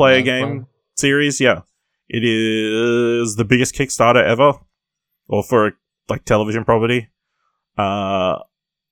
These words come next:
Speaker 2: yeah. So I've watched, so there's six episodes out by now. Um, I've watched all six. I'm really enjoying it so far. Like,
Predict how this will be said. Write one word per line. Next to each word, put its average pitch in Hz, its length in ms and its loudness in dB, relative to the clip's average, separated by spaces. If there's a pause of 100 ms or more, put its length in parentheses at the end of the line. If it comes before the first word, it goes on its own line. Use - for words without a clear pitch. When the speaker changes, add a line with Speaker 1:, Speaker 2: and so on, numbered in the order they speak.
(240)
Speaker 2:
yeah. 123 260 -4 (300)
So 110 500 0
I've 131 200 4
watched, - 540 -2 (540)
so - 160 -6
there's 113 180 0
six - 240 2
episodes 127 460 0
out 107 140 0
by 101 120 -2
now. 98 340 -4 (680)
Um, 98 600 -12
I've 95 120 -8
watched 92 200 -6
all 90 120 -6
six. - 580 -4 (760)
I'm 180 120 4
really 185 260 6
enjoying 175 340 4
it 143 100 2
so 123 140 2
far. 87 340 0 (120)
Like, 98 220 -2